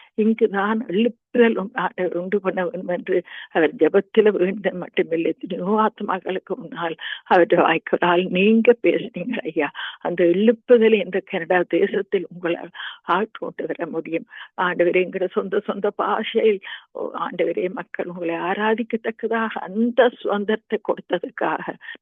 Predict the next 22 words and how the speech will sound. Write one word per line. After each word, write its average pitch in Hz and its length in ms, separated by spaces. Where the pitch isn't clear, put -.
நன்றி 220 380
சொல்லுகிறோம், - 500
நன்றி 233 360
சொல்லுகிறோம். - 540
ஆண்டவரே, 170 460
அது 196 200
கூடாக 202 380
இன்னும் 233 580
ஆண்டவரே, 170 500
அ-, 160 200
அன்ப-, - 440
அன்-, 170 260
அன்-, 208 280
அன்போடும் 208 720
அர்ப்பணிப்போடும் 226 1120
உங்களை 180 320
ஆராதிக்க, 175 600
ஆவியோடும் 202 640
உங்-, 226 360
உண்மையோடும் 240 720
உங்களை 185 260
ஆராதித்து 175 680